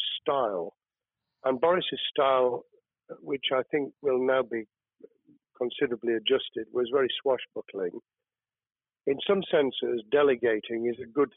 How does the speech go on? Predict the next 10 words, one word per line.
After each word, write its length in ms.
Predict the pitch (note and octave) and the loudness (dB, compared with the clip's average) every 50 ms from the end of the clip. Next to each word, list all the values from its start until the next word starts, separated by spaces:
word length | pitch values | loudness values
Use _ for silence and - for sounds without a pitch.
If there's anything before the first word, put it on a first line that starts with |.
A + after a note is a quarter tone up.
| _ | _
thing, 300 | - G2 F#2 E2+ E2 F2 - _ _ _ - | -4 -2 -2 -2 -4 -10 -16 _ _ _ -8
uh, 200 | - A#2 A2+ A#2 - - B2 | -4 -2 -2 -2 -2 -2 -4
as 80 | A#2+ A#2 - - C3+ | -4 -4 -4 -6 -6
every 240 | C3 A#2+ B2+ B2 | -2 0 0 0
leader 500 | A#2+ A#2+ B2 B2+ B2 A2+ A2+ A2 G#2 G#2 - _ _ _ _ _ _ _ _ - | 0 0 -2 -2 -2 -2 0 0 0 -2 -4 _ _ _ _ _ _ _ _ -8
of 100 | A2+ A2+ | -2 0
every 280 | C3 C3 A2+ - B2 A#2 | 0 0 2 0 0 0
business 500 | G#2+ - C3 B2+ A2+ G#2+ A2+ A2+ A2 - - | 0 2 0 0 0 0 -2 -4 -4 -4 -2
or 360 | A#2+ A2+ A2 A2 A2 A2 G#2+ _ _ _ _ _ _ _ _ - | 0 0 2 2 2 0 -2 _ _ _ _ _ _ _ _ -6
public 260 | - B2+ A#2+ A#2+ A#2 | -6 -4 -2 -4 -6